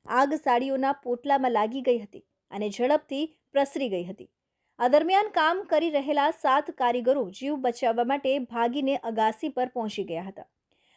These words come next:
ફાયર કંટ્રોલને ઘટનાની જાણ કરવામાં આવતા મજુરા, માન દરવાજા, નવસારી બજાર, ડુંભાલ અને કતારગામ ફાયર સ્ટેશનોનો કાફલો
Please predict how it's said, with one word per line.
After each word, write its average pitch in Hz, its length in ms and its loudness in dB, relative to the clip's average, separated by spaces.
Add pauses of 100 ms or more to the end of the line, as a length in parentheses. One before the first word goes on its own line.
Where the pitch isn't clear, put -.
(160)
ફાયર 240 200 4
કંટ્રોલને 349 500 2
ઘટનાની 302 440 -2
જાણ 269 260 -2
કરવામાં 285 400 0
આવતા 262 280 2
મજુરા, 262 500 2
માન 247 280 0
દરવાજા, 226 600 0
નવસારી 240 500 -2
બજાર, 226 460 0
ડુંભાલ 226 680 0
અને 226 260 -4
કતારગામ 233 600 -4
ફાયર 233 240 0
સ્ટેશનોનો 220 560 -8
કાફલો 226 600 -2